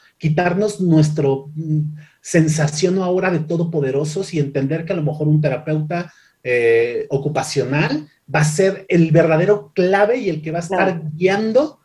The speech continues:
Speaker 1: y coordinándonos a todo el equipo para que ese niño pueda tener una mejor respuesta.
Speaker 2: Totalmente,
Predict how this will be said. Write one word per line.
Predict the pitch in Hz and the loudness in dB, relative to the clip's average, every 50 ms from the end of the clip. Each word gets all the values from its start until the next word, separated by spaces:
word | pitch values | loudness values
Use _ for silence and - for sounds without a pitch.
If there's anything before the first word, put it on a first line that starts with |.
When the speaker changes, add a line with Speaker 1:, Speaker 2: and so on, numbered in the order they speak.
| _ _ _ _ _ _ _ - | _ _ _ _ _ _ _ -4
Speaker 1:
y | 175 156 151 | -4 -2 0
coordinándonos | 151 170 170 175 160 151 170 170 180 196 214 240 254 247 220 - - - | 4 4 4 6 6 6 6 6 6 4 2 0 -2 -2 -2 -6 -4 -4
a | 156 143 - - | -4 -6 -4 -2
todo | - 202 202 214 214 214 | 0 2 4 6 6 6
el | 202 180 | 6 6
equipo | 147 151 156 180 160 160 - 269 311 302 _ _ _ _ _ _ _ _ _ | 2 0 -2 -4 -6 -2 -2 -4 -4 -4 _ _ _ _ _ _ _ _ _
para | - 170 156 156 151 151 - | 2 4 4 4 4 2 0
que | 175 | -2
ese | 180 180 - 202 | -2 -2 -2 -4
niño | 190 180 180 180 180 180 156 151 - | -2 0 0 0 -2 -4 -6 -8 -6
pueda | - 185 180 190 170 | -4 -2 -2 -2 -2
tener | - 160 156 151 147 | -2 0 0 2 2
una | 147 151 147 | 0 0 -2
mejor | 139 127 - 135 131 123 | -2 -2 -4 -6 -6 -4
respuesta. | 131 123 - - - - - - _ - _ _ _ _ _ _ _ _ - | -6 -8 -10 -14 -18 -20 -20 -20 _ -20 _ _ _ _ _ _ _ _ -8
Speaker 2:
Totalmente, | 190 190 190 196 202 190 196 185 170 160 - 143 135 - _ | -8 -6 -4 -4 -6 -4 -4 -4 -4 -4 -6 -8 -10 -10 _